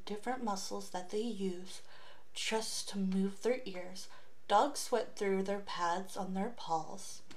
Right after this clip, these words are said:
Moving objects are better noticed by dogs than stationary ones. Dogs have better night vision compared to humans due to a spectacular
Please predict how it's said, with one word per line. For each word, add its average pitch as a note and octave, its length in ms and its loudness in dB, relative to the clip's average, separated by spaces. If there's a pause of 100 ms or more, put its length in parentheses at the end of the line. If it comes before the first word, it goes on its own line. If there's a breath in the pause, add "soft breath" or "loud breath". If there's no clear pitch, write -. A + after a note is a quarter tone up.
(560 loud breath)
Moving G#3+ 420 4
objects B3+ 600 8
are G3 80 4
better G3 400 4
noticed G3 680 -2
by F3 180 2
dogs F3+ 540 -4 (200)
than F#3+ 480 -2 (2500 loud breath)
stationary F#3+ 1000 0
ones. - 420 -4 (240 loud breath)
Dogs B3 300 6
have F#4+ 260 8
better B3+ 240 10
night G#3 380 4
vision G3 420 0
compared G3 440 -2
to C#4+ 60 0
humans F3 640 -2
due F#3 220 -2
to G#3+ 140 0
a A#3 40 2
spectacular B3 1160 -2